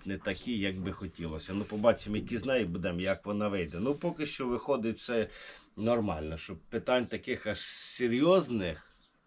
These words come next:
немає, але є над чим подумати. Значить, друзі, зроблена вона з профножки, сама оця нижня рама, е, зварена з профтруби сорок на двадцять п'ять, перемички, ну так,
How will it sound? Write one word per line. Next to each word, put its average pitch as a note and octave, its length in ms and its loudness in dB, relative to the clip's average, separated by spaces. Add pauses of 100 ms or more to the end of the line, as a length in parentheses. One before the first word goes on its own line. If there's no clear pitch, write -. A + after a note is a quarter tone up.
(120)
немає, G2+ 680 0
але F#2+ 280 -2
є D#3+ 220 2
над F#2 220 -6
чим G2+ 200 -6
подумати. E2+ 640 -8
Значить, A2+ 420 2
друзі, E2+ 200 -6 (400)
зроблена A#2+ 640 4
вона A2+ 320 2
з - 100 -4
профножки, A#2 1000 0
сама A#2+ 380 4
оця A2 280 2
нижня G#2+ 500 2
рама, A#2 440 4 (380)
е, F#2+ 720 4
зварена A2 560 4
з - 60 -4
профтруби G#2+ 800 0
сорок G#2+ 460 0
на G#2+ 120 0
двадцять A#2 440 0
п'ять, E3+ 340 8 (380)
перемички, G2+ 1500 2 (400)
ну A3+ 100 -6
так, - 280 2